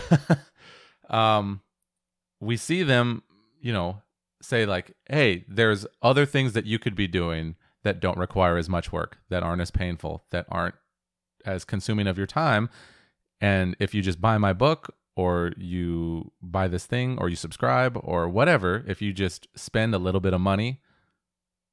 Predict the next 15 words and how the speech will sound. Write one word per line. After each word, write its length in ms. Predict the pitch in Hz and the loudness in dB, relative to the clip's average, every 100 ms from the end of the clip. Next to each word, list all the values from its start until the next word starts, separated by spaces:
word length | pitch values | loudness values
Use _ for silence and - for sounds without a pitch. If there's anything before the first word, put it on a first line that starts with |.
| _ _ _ _ _ - | _ _ _ _ _ -2
you 200 | 101 113 | 2 4
don't 180 | 101 | 4
have 240 | 90 90 82 | 2 0 -2
to 80 | 78 | -4
do 120 | 87 | -2
the 100 | 85 | 0
hard 240 | 104 117 | 0 -2
stuff." 400 | 110 - - - - _ _ _ _ _ _ _ _ _ _ _ _ _ _ _ | -2 -8 -8 -12 -20 _ _ _ _ _ _ _ _ _ _ _ _ _ _ _
So 580 | - 113 101 95 90 - _ _ _ _ _ _ _ _ _ _ _ _ _ _ _ _ _ | -2 4 6 4 2 -4 _ _ _ _ _ _ _ _ _ _ _ _ _ _ _ _ _
to 100 | - | -4
me, 540 | 113 113 165 104 92 110 - | 0 2 2 2 0 -4 -2
what 180 | 92 | 0
that 200 | - 90 | 2 0
sounds 280 | - 127 123 | 2 2 2
like 320 | 87 82 - | 0 -2 -4